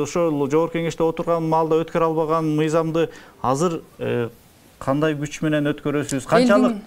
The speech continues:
Speaker 1: көзүңүз жетип турат?
Speaker 2: Элдин деми менен деп ойлоп атам да. Мен жана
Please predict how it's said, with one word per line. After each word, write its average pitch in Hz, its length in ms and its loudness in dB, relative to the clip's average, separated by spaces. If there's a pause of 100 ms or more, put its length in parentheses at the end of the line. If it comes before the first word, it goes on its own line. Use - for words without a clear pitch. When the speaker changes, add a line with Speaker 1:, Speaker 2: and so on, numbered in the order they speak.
Speaker 1:
көзүңүз 160 380 0 (280)
жетип 147 240 -2
турат? 120 200 0
Speaker 2:
Элдин 220 680 2
деми 233 260 2
менен 214 280 0
деп 185 160 -2
ойлоп 208 220 0
атам 214 240 -2
да. 254 140 0
Мен 190 180 -2
жана 196 320 -4